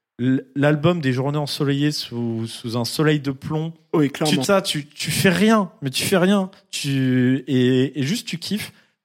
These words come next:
Speaker 1: Le petit bémol que j'aurais à rajouter par rapport à ça, c'est que du coup, il y a beaucoup moins cet aspect banger que dans les premiers, euh... mais vraiment, il y a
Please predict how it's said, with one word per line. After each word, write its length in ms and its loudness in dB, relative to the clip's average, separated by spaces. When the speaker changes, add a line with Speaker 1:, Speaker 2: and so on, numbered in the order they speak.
Speaker 1:
Le 220 4
petit 280 -2
bémol 580 2
que 100 2
j'aurais 220 2
à 80 4
rajouter 540 0
par 180 -8
rapport 220 -4
à 40 0
ça, 160 -2
c'est 220 -4
que 60 -6
du 160 -2
coup, 340 2
il 60 0
y 40 6
a 60 6
beaucoup 380 2
moins 140 2
cet 140 -4
aspect 260 0
banger 460 4
que 100 0
dans 160 2
les 100 2
premiers, 560 2
euh... 400 2
mais 320 4
vraiment, 360 4
il 80 4
y 40 6
a 300 0